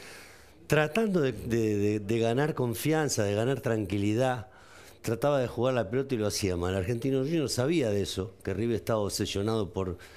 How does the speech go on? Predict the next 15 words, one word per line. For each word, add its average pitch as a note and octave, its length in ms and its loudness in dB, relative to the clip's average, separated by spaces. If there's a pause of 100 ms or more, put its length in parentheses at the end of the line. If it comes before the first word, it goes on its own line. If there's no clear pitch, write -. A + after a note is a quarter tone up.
(180)
ganar G2+ 300 0
un G#2 120 0
partido, A2 560 -2 (1040)
y A2+ 140 2
en G#2+ 100 0
su G#2 180 -2
casa, C3 460 0 (500)
por C3 80 0
lo C#3+ 100 2
tanto F3+ 260 0
especuló, C3+ 520 0
esperó A#2 340 0
todo C3+ 200 0
el A2+ 100 -2
tiempo. G2+ 520 -2